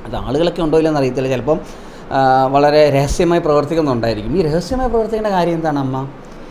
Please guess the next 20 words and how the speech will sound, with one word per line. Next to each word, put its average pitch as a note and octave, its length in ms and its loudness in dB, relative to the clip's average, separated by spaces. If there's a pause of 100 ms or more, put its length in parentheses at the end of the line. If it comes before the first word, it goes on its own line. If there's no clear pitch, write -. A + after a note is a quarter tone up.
(260)
ആ, G#2+ 120 -4
ചെ-, A2 180 -4
മുൻധാരയിൽ C3 600 0
വരാൻ B2 240 0
ബുദ്ധിമുട്ടുള്ളതുകൊണ്ടായിരിക്കും. D3+ 840 0
ഓക്കെ, G3 200 2
അപ്പോൾ D3+ 160 0
ആ G#3 200 4
ഒരു B3 180 8
അസോസിയേഷനിലേക്ക് F#3 1000 2
ഈ, D#3 220 -2
ആ, C#3 160 0
അനശ്വര D#3 340 -2
രാജൻ D#3+ 300 -2
ഇപ്പോഴും D#3+ 280 -6
കംപ്ലയിന്റ് D3+ 380 0
കൊടുത്തിട്ടുണ്ടെന്നാണ് C3 680 -2
അറിയാൻ A#2+ 320 -4
കഴിഞ്ഞത്. A2+ 200 -4
എന്തായാലും F3 360 4